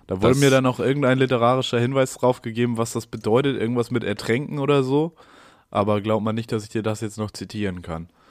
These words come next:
Speaker 1: Vielleicht,
Speaker 2: Ja, da
Speaker 1: wenn
Speaker 2: kommen
Speaker 1: ich
Speaker 2: wir
Speaker 1: jetzt
Speaker 2: nächste
Speaker 1: noch
Speaker 2: Woche
Speaker 1: mal
Speaker 2: drauf.
Speaker 1: Wenn ich jetzt nochmal nach Affogato gleich suche in bestimmten Chatverläufen,
Speaker 2: Ja.
Speaker 1: dann finden wir das nochmal. Ähm, bis
Speaker 2: Kommt noch.
Speaker 1: dahin wüsste ich aber gerne nochmal von dir,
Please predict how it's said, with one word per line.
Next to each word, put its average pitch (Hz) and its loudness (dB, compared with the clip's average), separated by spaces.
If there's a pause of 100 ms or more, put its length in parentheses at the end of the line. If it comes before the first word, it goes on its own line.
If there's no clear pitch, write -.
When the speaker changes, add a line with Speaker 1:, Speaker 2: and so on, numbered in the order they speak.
(280)
Speaker 1:
Vielleicht, 98 0
Speaker 2:
Ja, 80 4
da 82 4
Speaker 1:
wenn 117 4
Speaker 2:
kommen 123 2
Speaker 1:
ich 104 4
Speaker 2:
wir - 6
Speaker 1:
jetzt 98 2
Speaker 2:
nächste - -4
Speaker 1:
noch 78 2
Speaker 2:
Woche 80 -2
Speaker 1:
mal 69 -2
Speaker 2:
drauf. 76 0 (600)
Speaker 1:
Wenn 117 -4
ich 139 -6
jetzt 139 -4
nochmal 127 -4
nach 110 -6
Affogato 120 -2
gleich 107 -4
suche 160 -4
in 127 -4
bestimmten 127 -8
Chatverläufen, 135 0
Speaker 2:
Ja. 113 -4
Speaker 1:
dann 113 -8
finden 127 -6
wir 104 -6
das 101 -6
nochmal. 95 -6 (360)
Ähm, 107 0
bis - -6
Speaker 2:
Kommt 90 -4
noch. 113 4
Speaker 1:
dahin 117 0
wüsste 123 -8
ich - -6
aber 110 -2
gerne 113 0
nochmal 113 -2
von 104 -8
dir, 113 0